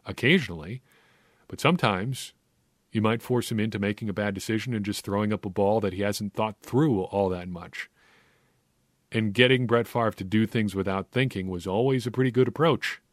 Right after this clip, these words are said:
and it worked for a couple defenses that, uh, relied on a double A gap blitz, as we learned in this chapter. Interesting note,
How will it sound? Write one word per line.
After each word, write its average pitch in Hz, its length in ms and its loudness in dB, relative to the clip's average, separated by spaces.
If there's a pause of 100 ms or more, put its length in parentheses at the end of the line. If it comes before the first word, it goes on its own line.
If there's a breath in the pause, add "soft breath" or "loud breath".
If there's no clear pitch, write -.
(240)
and 92 120 -6
it 92 40 -4
worked 110 260 0
for 117 100 -4
a 104 60 -2
couple 107 240 -4
defenses 101 640 -4
that, 98 280 -8
uh, 92 180 -4
relied 92 420 -4
on 101 120 -4
a 92 60 -4
double 95 300 -4
A 92 80 -2
gap 90 240 -6
blitz, - 400 -2 (680 soft breath)
as 90 200 -8
we 95 100 -2
learned 92 360 -2
in 92 100 -4
this 95 160 -4
chapter. - 460 -4 (560)
Interesting 123 520 -2
note, 95 300 -4